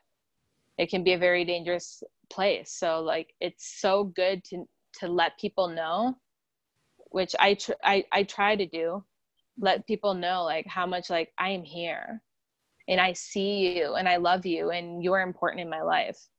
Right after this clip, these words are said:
Because especially in, like, bigger cities and even just,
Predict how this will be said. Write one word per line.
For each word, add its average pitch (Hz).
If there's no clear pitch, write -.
Because 185
especially 233
in, 208
like, 202
bigger 190
cities 190
and 196
even 214
just, -